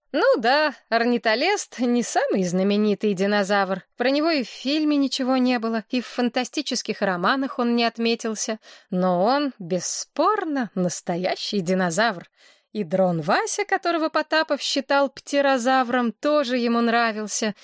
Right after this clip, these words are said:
И морем пахло уже всерьез.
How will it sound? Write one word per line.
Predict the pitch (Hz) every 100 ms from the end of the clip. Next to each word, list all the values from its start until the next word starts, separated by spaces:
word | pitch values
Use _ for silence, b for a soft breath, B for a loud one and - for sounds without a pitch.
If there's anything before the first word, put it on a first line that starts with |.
| B -
И | 254
морем | 196 180 247 392 403 370 320
пахло | - 339 330 311 302
уже | 277 254 294
всерьез. | - 285 262 294 277 -